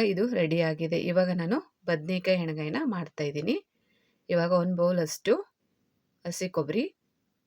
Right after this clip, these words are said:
ಹುರಿದಿರುವಂಥ ಶೇಂಗಾ ಬೀಜ, ಎಳ್ಳು,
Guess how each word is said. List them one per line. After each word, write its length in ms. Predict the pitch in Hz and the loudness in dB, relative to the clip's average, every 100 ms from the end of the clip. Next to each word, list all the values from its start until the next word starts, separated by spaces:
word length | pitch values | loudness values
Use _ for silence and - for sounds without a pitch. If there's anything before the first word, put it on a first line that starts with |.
| _ _ _ _ _ _ _ _ _ _ - | _ _ _ _ _ _ _ _ _ _ -6
ಹುರಿದಿರುವಂಥ 640 | 190 202 190 180 165 156 180 285 330 - | -2 2 2 2 2 0 0 -2 -4 -6
ಶೇಂಗಾ 300 | 170 160 165 165 | -4 -2 -2 -4
ಬೀಜ, 220 | 147 170 285 - _ _ _ _ _ _ _ _ _ _ _ _ _ _ _ _ _ _ _ _ _ _ _ _ _ _ _ _ _ _ _ _ - | -2 0 -2 -4 _ _ _ _ _ _ _ _ _ _ _ _ _ _ _ _ _ _ _ _ _ _ _ _ _ _ _ _ _ _ _ _ 0
ಎಳ್ಳು, 400 | 175 175 170 | 2 4 4